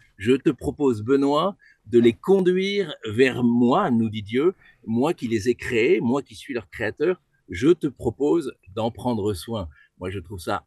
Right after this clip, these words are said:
absolument bouleversant. Et le plus beau cadeau que m'aient fait mes parents, c'est de tourner mon regard vers Dieu. Tout le reste,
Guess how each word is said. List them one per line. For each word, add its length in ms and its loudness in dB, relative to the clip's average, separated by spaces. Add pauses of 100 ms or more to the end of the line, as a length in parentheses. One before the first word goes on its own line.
absolument 580 -4
bouleversant. 560 -4 (280)
Et 100 -6
le 80 -2
plus 160 -12
beau 220 2
cadeau 420 2 (220)
que 80 -4
m'aient 160 0
fait 180 -2
mes 140 -4
parents, 500 -8 (160)
c'est 600 2 (100)
de 380 -2
tourner 260 2
mon 140 -2
regard 340 -4
vers 220 -4
Dieu. 340 -2
Tout 100 -2
le 100 6
reste, 440 0